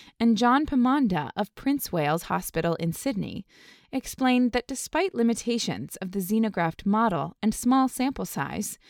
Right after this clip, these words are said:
the data are a compelling precursor for clinical evaluation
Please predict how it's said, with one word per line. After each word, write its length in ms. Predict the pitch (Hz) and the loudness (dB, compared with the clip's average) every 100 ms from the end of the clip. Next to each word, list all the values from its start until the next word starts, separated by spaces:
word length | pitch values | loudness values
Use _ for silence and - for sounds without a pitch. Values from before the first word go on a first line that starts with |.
| - - - | -20 -20 -10
the 80 | 233 | -4
data 420 | 320 370 208 170 | 0 0 0 0
are 160 | 208 208 | 2 0
a 40 | |
compelling 640 | - 233 - 277 302 349 | 2 -2 -2 -4 -4 -4
precursor 640 | - 269 - 240 - - - | -4 -6 0 0 0 -6 -6
for 100 | 196 | -10
clinical 480 | - 254 262 - 269 | -2 0 2 0 -4
evaluation 920 | 214 202 190 196 233 285 - 160 160 | 0 0 2 0 0 -2 -4 -4 -6